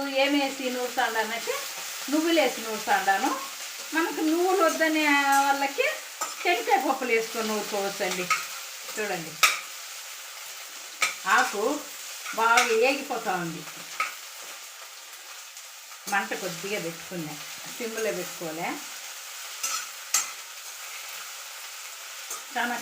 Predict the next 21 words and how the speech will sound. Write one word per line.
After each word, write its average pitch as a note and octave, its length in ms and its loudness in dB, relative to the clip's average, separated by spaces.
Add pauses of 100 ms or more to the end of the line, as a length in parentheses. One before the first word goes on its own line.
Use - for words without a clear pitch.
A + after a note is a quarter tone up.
కమ్మగా B3 540 0
ఉంటుందండి G3+ 480 -2
ఇది. E3+ 120 -4 (2000)
దీనికి C#4+ 300 0 (120)
పులుపు D4+ 360 0 (760)
చింతపండు C#4+ 500 0
అయినా C#4+ 260 2
వేసుకోవచ్చు, B3+ 680 0 (640)
మన A3+ 100 0 (140)
నిమ్మకాయ C4 460 2
వేసుకోవచ్చు, A#3 640 0 (680)
లేదా, C#4 340 6 (720)
ఆ, D4 40 6 (480)
మన C4+ 100 4 (140)
దగ్గర C#4 240 4 (140)
పుల్లరేగ్గాయలు C4 720 6
ఉన్నాయి A#3+ 260 4
కాబట్టి B3 300 4 (100)
మనం E4 260 4
పుల్లరేగ్గాయలు A#3+ 760 4
వేస్తాను. G3 400 2